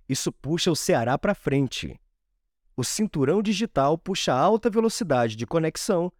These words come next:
e o Ceará Conectado puxa Wi-Fi no interior, o que puxa maior acesso à educação e à informação. Isso puxa a competitividade das empresas e a interiorização da economia,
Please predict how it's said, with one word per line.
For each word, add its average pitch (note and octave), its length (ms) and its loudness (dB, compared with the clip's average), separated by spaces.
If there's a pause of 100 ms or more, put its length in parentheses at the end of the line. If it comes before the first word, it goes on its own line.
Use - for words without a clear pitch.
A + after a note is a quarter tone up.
(280)
e A2 80 -4
o A2+ 80 -2
Ceará E3+ 420 2
Conectado F#3 680 0
puxa C#3 360 -2
Wi-Fi D#3+ 460 2
no D#3 80 0
interior, F3 560 2 (160)
o - 80 -8
que D3+ 100 0
puxa F3 320 -2
maior D3+ 300 2
acesso F3 560 0
à A#2+ 60 4
educação E3+ 680 0
e F#3 60 2
à D#3+ 40 2
informação. C3+ 880 0 (320)
Isso C#3 280 -2
puxa E3 460 0
a - 20 0
competitividade D#3 960 0
das A2+ 180 0
empresas A#2 640 -2
e A2 100 -2
a B2 80 4
interiorização F3+ 1120 2
da F3 100 0
economia, E3 720 2